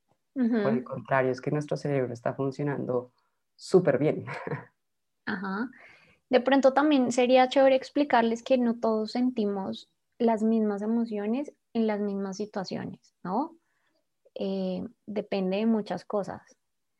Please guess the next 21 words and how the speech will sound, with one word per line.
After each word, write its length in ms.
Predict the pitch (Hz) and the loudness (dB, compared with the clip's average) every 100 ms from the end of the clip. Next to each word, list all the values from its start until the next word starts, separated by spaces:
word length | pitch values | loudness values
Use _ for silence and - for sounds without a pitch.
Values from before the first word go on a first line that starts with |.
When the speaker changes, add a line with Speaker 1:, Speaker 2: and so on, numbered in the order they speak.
| _ _ _ _ | _ _ _ _
Speaker 2:
Entonces, 460 | 202 196 202 214 220 | -6 -2 0 0 0
no 180 | 226 226 | 0 0
es 140 | 214 | -4
como, 540 | - 220 240 254 226 - | -4 -2 0 2 0 0
"Me 120 | 233 | 2
voy 160 | 240 233 | 2 2
a 60 | |
alejar 380 | 214 247 254 233 | 2 0 -2 -2
de 80 | 214 | -2
mi 120 | 220 | -2
amiga 360 | 247 262 240 226 | 0 0 0 -2
porque 280 | - 240 240 | -2 -6 -2
mi 100 | 226 | -2
amiga 340 | 214 208 196 190 | -2 -2 -4 -2
me 120 | 214 | 0
dice 320 | 233 220 214 | 2 0 -2
que 160 | 214 233 | -6 -6
yo 100 | 226 | -4
estoy 300 | 214 208 185 | -4 -4 -4
mal". 300 | 208 202 240 | -4 -6 -6
No, 320 | 247 247 320 | -4 -4 -6